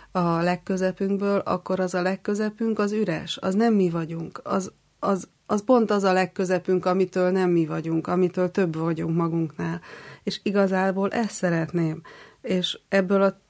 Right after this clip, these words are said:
sok versből remélem, hogy mindenki talál magának egy-két, ez már nekem elég, ha kettő, két olyan verset talál, és remélhetőleg nem ugyanazt, ö, a-, ami, ami, ami túlmutat, ö,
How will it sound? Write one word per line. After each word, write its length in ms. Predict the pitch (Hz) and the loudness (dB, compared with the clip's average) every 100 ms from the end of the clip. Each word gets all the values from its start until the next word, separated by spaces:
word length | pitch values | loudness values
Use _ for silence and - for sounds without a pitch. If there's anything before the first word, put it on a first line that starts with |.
| _ | _
sok 280 | - - 190 | -6 -4 -2
versből 400 | 196 190 185 196 | 2 2 2 2
remélem, 440 | 202 196 185 180 180 | 2 4 4 2 2
hogy 120 | 185 | 2
mindenki 440 | 196 180 165 165 | 4 2 0 -4
talál 320 | 165 170 170 170 | -4 -4 -2 -2
magának 680 | 170 165 170 165 175 - - - - | -2 -2 -2 0 -2 -6 -10 -10 0
egy-két, 1300 | 185 175 170 - _ _ _ _ - 185 175 170 - _ _ - - _ _ _ _ _ _ | 4 4 2 -14 _ _ _ _ 0 4 4 2 -10 _ _ -20 -20 _ _ _ _ _ _
ez 160 | 190 | 0
már 160 | 185 180 | 4 2
nekem 280 | 175 180 170 | 2 0 0
elég, 260 | 160 160 | 0 -4
ha 100 | - | -4
kettő, 560 | 165 175 165 175 170 165 - 170 | -6 -6 -2 0 0 -2 -8 -6
két 260 | 185 175 | -2 0
olyan 220 | 180 170 170 | 0 0 2
verset 360 | 170 165 165 | 0 -2 -4
talál, 320 | - 170 170 | -2 0 2
és 140 | 165 165 | 2 2
remélhetőleg 480 | 175 165 160 170 180 | 2 2 0 0 2
nem 120 | 170 | 2
ugyanazt, 500 | 160 170 185 214 - - - - - - | 2 2 2 2 -4 -16 -16 -16 -18 -4
ö, 80 | 202 190 185 180 | 2 2 2 0
a-, 300 | - 113 156 - | -2 -4 -4 -4
ami, 420 | 190 185 190 190 | -2 2 2 2
ami, 320 | 196 196 190 - _ | 2 2 0 -4 _
ami 300 | - 185 196 | -4 0 0
túlmutat, 880 | 196 220 202 180 170 170 156 156 - - _ | 0 2 4 4 2 0 -6 -8 -16 -20 _
ö, 280 | - 175 | -4 -2